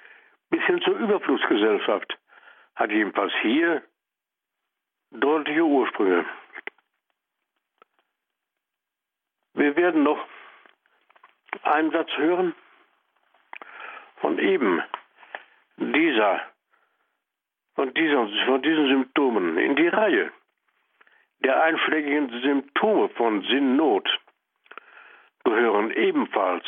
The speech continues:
Suizid wie Suizidversuche,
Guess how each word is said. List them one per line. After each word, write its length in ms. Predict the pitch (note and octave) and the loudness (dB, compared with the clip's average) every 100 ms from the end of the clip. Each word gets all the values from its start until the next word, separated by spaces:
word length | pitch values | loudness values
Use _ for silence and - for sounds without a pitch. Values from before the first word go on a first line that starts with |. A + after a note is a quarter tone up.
| - - - _ _ _ - _ _ _ _ - _ _ _ _ _ _ _ _ _ _ | -6 -8 -18 _ _ _ -20 _ _ _ _ -20 _ _ _ _ _ _ _ _ _ _
Suizid 600 | - A2 A2+ G#2+ A2+ D#3 C#3 | -2 0 2 0 -2 -2 -2
wie 100 | A2+ | 0
Suizidversuche, 1040 | A2+ G#2+ D#3+ E3 C3+ G2 G2+ G2+ F2+ F2 | 0 0 0 -2 -2 0 0 0 0 -2